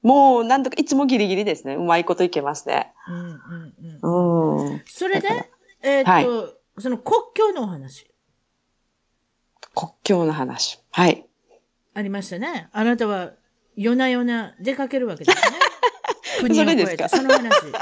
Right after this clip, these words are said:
Speaker 2: さい。
Speaker 1: いきなりそこに行きますか？
Speaker 2: <laughs> いきなり。
Speaker 1: あの、
Speaker 2: うん。
Speaker 1: 二十二年ぐらい前、あ、ワーホリで来た年ですね。
Speaker 2: ええ。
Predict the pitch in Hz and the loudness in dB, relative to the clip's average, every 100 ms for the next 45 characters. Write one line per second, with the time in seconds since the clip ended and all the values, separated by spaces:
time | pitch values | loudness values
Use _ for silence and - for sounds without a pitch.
0 | - - - 349 220 294 339 359 392 240 | -6 -8 -10 -6 -2 2 4 6 4 2
1 | 220 262 165 - - 233 - 427 427 523 | 2 0 -6 -10 -8 -6 2 2 4 2
2 | - 466 - - - 214 220 208 - 277 | 2 -2 -4 -8 -10 -8 -10 -12 -10 -8
3 | 269 254 262 254 320 311 - - 415 - | -6 2 4 6 4 4 -4 2 2 2
4 | 403 - _ _ - - - 254 302 320 | -4 -6 _ _ -14 -10 -4 4 6 6
5 | 302 294 285 277 277 269 262 247 240 - | 2 0 2 2 2 2 4 4 2 -2
6 | _ _ - - 202 240 247 240 226 214 | _ _ -20 -6 2 6 6 6 4 2
7 | - 220 277 302 269 240 - 220 247 247 | 2 6 6 4 0 -4 -6 -8 -8 -8
8 | 147 131 226 453 480 _ - 175 156 165 | -10 -8 -4 -4 -4 _ -14 -12 -12 -20